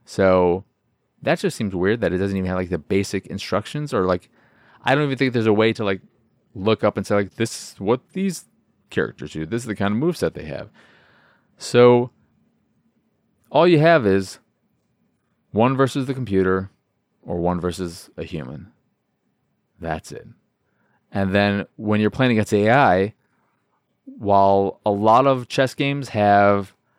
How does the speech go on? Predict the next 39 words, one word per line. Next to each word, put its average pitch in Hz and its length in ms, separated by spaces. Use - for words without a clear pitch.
the 101 260
traditional 110 960
chess - 500
ranking 110 420
system, 117 720
whatever 95 480
it's - 260
actually 95 340
called, 92 280
I'm 90 100
not 87 220
entirely 90 360
sure, 95 180
but, 104 120
you 98 80
know, 85 240
they're 87 140
like, 90 260
you 110 60
know, 82 220
I 110 60
think 107 160
it's - 200
ranges, 95 1080
I 95 60
don't 101 140
know 95 60
how 92 140
low 87 200
it 82 80
goes, 82 200
but 92 140
in, 90 80
like, 85 160
the 90 100
hundreds 107 520
to - 140
the 92 120
thousands, 92 640